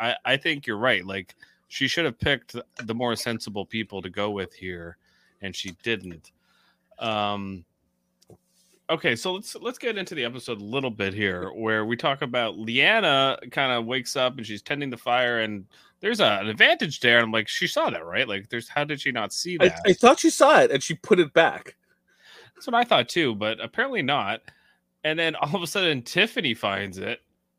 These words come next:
Speaker 1: and, <laughs> yeah, this is right after the, the Vochi vote. And, and this whole thing, I don't know. I don't like this yellow tribe other than Xander. I'm not pulling for any of these people on the
Speaker 2: Really?
Speaker 1: yellow tribe. No, I don't like any
Speaker 2: I,
Speaker 1: of them.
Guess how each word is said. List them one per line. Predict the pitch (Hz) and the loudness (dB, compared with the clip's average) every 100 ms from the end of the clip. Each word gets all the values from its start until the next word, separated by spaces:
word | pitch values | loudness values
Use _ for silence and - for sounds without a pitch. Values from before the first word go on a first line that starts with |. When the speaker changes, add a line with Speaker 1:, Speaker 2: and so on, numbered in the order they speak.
| _ _ - | _ _ -4
Speaker 1:
and, | 131 131 127 127 - 165 127 - _ _ | 2 4 4 2 0 -2 -2 -6 _ _
<laughs> | _ _ 160 | _ _ -2
yeah, | |
this | 151 196 185 | 0 -2 0
is | |
right | 170 170 | 4 6
after | 165 170 | 6 2
the, | 131 110 107 | 0 0 -2
the | 104 98 | -6 -4
Vochi | 127 226 - 117 98 | -2 -2 -2 -4 0
vote. | 147 190 110 - _ _ _ _ _ _ _ _ _ _ - | 0 0 -2 -8 _ _ _ _ _ _ _ _ _ _ -2
And, | 170 175 170 - - | 2 4 4 0 -4
and | 170 180 | -2 0
this | 185 196 | -2 -4
whole | 214 208 | -8 -6
thing, | 214 214 202 - | -2 -2 -2 -2
I | 214 | 0
don't | 247 | 2
know. | 175 147 | 0 2
I | 160 | 2
don't | 339 294 | 0 2
like | 160 190 - | 4 4 2
this | 139 123 | -2 2
yellow | 123 127 | 2 2
tribe | 117 123 120 | 2 4 4
other | 123 131 | 2 0
than | 127 131 | 0 -2
Xander. | 120 117 123 107 | -2 0 0 0
I'm | 98 143 | 0 2
not | 175 180 - | 4 2 2
pulling | 196 208 | -2 -2
for | 202 151 | -2 -4
any | 123 127 156 | -2 0 2
of | 175 | 2
these | 180 | 0
people | - 160 160 | -2 -2 0
on | 143 | 4
the | 226 | 4
Speaker 2:
Really? | |
Speaker 1:
yellow | 123 120 | 4 0
tribe. | 127 117 107 113 139 | -2 0 0 -4 -6
No, | 127 143 113 | 2 4 4
I | 131 | 4
don't | 156 | 4
like | 151 | 4
any | 143 139 | 6 8
Speaker 2:
I, | |
Speaker 1:
of | 120 | 8
them. | 101 | 4